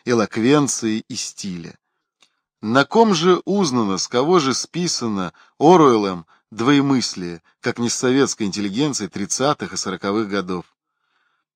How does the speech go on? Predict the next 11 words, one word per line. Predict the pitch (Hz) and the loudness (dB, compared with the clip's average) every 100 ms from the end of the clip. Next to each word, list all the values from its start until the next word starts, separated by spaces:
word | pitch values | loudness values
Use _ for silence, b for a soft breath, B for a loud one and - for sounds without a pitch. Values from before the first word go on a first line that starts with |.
| _ _ _ | _ _ _
Это | 175 190 | 0 0
двоемыслие | 160 156 151 156 180 151 127 | 4 6 6 4 2 2 0
с | 113 | 0
тех | - 135 - | -2 -6 -4
пор | 156 170 120 | 0 2 2
лишь | 131 147 - b b b b | 0 -2 -4 b b b b
отработалось, | 123 131 123 104 147 151 110 85 - - _ | -4 0 0 2 2 0 -2 -8 -10 -16 _
стало | - - 127 113 110 - | -12 0 2 2 0 -6
устойчивым | 104 - 147 156 - 123 117 110 | -10 0 2 2 2 -4 -6 -8
жизненным | - 87 101 107 98 90 | -8 -6 -4 -4 -4 -6
приёмом. | 90 85 82 80 | -8 -8 -10 -14